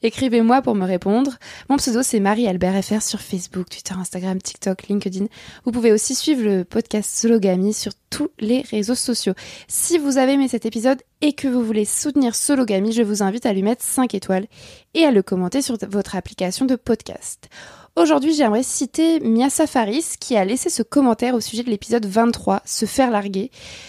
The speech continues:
que j'avais enregistré avec mon, mon amie Tara. Euh, Mia Safaris a écrit : J'ai commencé à écouter Sologamy il y a environ une semaine et au fur et à mesure que je bingeais, je me disais : «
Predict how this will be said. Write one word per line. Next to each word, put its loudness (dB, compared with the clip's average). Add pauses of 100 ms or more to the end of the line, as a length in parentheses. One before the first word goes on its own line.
(220)
que -2
j'avais 4
enregistré -2
avec -2
mon, 0 (220)
mon 0
amie 2
Tara. -2 (280)
Euh, 0
Mia 0
Safaris -2
a 0
écrit : -6 (580)
J'ai 0
commencé 4
à 4
écouter -2
Sologamy 2
il 0
y 2
a 2
environ -2
une 4
semaine 0 (120)
et 4
au 4
fur -4
et 4
à 2
mesure 0
que -2
je -2
bingeais, 2 (280)
je -8
me 4
disais : « 0